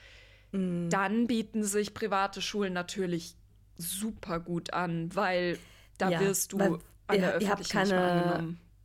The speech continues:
Speaker 1: Genau, also bei öffentlichen Schulen gibt's ein, ähm, eine Altersbeschränkung.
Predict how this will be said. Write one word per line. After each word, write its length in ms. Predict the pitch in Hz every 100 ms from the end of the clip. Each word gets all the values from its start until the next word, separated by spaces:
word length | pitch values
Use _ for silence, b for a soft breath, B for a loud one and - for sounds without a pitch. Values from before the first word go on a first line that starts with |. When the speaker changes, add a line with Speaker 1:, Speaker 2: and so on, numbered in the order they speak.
| -
Speaker 1:
Genau, 360 | - 202 185 170
also 200 | 170 170
bei 160 | 180 175
öffentlichen 380 | 165 208 175 190
Schulen 300 | 202 180 185
gibt's 300 | 180 - -
ein, 460 | 175 160 156 156 165 -
ähm, 460 | 156 151 151 156 -
eine 180 | 156 -
Altersbeschränkung. 880 | 175 254 262 - 226 240 262 262